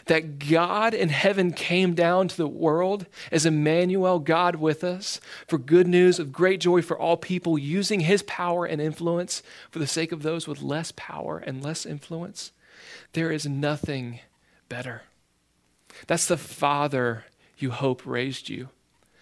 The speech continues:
That's the father you hope to be. That's the father I hope to be someday. That's the mother you're thankful for. That's the mother that, man, if she only got this one idea right, our whole family tree would be different.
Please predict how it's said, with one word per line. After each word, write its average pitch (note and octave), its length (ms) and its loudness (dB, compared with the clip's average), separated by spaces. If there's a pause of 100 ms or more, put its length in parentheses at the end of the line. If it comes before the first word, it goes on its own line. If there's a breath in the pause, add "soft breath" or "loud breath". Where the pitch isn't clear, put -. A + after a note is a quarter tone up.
(280 soft breath)
That's - 220 0
the E3 80 0
father E3 580 4
you C#3 160 -2
hope D#3+ 300 0
to D#3+ 80 -6
be. D3+ 240 4
That's D3+ 140 -4
the - 60 -4
father D#3 380 2
I E3 240 0
hope D3 300 -2
to D3+ 100 -8
be C#3+ 200 -4
someday. B2+ 580 -6 (340 loud breath)
That's - 200 4
the E3+ 100 4
mother E3 340 6
you're D3+ 160 2
thankful D3 460 -2
for. B2+ 280 -2
That's C#3 240 0
the D#3 120 0
mother D#3 400 2
that, C#3+ 240 4
man, - 720 -20
if F#3 100 -4
she - 220 -2 (100)
only F3+ 320 0
got E3 240 -4
this - 160 -6
one D#3 300 -2
idea C#3 400 -2
right, B2 420 -4 (100)
our C#3+ 100 -10
whole - 400 -2
family C3 400 -2
tree B2+ 500 -8 (480 soft breath)
would C#3 160 -6
be B2+ 120 -6
different. - 480 -8